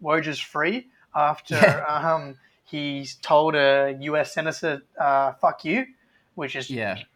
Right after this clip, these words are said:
Speaker 1: glorious.
Speaker 2: Rightfully so.
Speaker 1: Yeah, rightfully
Speaker 2: Yeah.
Speaker 1: so. Glorious. Um, but he's back straight into it, Woj bomb, which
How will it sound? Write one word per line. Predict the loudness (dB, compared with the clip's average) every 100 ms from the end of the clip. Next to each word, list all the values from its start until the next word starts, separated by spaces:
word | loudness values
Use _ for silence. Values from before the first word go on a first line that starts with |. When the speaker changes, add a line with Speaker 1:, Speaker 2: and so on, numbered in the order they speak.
| _
Speaker 1:
glorious. | 6 8
Speaker 2:
Rightfully | 8 2 -4
so. | -4 -6 -6 0
Speaker 1:
Yeah, | 2
rightfully | 6 6 4 0
Speaker 2:
Yeah. |
Speaker 1:
so. | 2 4 4
Glorious. | 2 4 6 6 2 -2 -12 _ -10
Um, | 0 2
but | 2
he's | -2
back | 6 8 8 2 -12
straight | -4 2 2
into | 0 -2
it, | -2
Woj | 2 2 2
bomb, | 0 2 0 -6 _ _ -8
which | -6 -6 -12